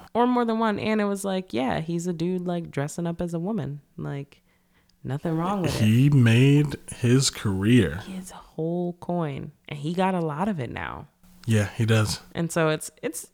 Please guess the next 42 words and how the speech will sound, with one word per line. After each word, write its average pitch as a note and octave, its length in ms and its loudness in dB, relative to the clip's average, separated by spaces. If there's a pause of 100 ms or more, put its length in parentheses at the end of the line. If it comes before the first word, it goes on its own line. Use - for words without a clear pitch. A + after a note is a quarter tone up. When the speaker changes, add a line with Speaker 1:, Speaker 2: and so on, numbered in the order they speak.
(120)
Speaker 1:
I G#4+ 160 -2
mean, G4 140 2
it's F#4+ 160 0
good G#3+ 180 2
for F3+ 160 -2
him D3+ 280 -2
to D3 80 -4
be D3 100 -2
able C#3 160 -4
to, C#3+ 100 -8
like, C#3 180 -6
close C3+ 240 -4
that C3 120 -4
chapter B2+ 340 -6
of B2+ 80 -4
his B2+ 160 -8
life B2+ 280 -8
if - 80 -20
that's B2+ 200 -8
what C3 120 -6
he C3 40 -4
wants B2+ 220 -6
to C#3 60 -8
do. B2+ 240 -4
And C3 120 -2
I E3 100 2
think G3+ 180 0
it's F3+ 140 -4
cool C#3+ 240 0
that C3 180 -2
he C3+ 180 -10
could C3+ 380 -4
leave C3+ 240 -4
the C#3 80 -6
back C3+ 260 -2
door C#3+ 220 -2
open C#3+ 360 -4
if C3+ 140 -6
he C#3+ 120 -2
wanted G#2+ 400 -2
to A#2 220 -2
come C3 380 -6